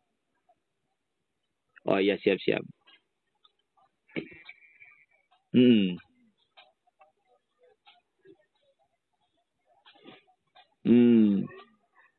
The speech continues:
Iya. Iya, benar. Sabar bagi Allah,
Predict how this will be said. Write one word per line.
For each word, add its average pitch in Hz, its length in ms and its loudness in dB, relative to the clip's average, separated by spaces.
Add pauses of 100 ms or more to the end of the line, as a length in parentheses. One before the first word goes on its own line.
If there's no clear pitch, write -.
(280)
Iya. 95 640 -2 (480)
Iya, 92 400 -2
benar. 104 560 -4 (240)
Sabar 113 400 -6
bagi 101 240 -4
Allah, 92 400 -2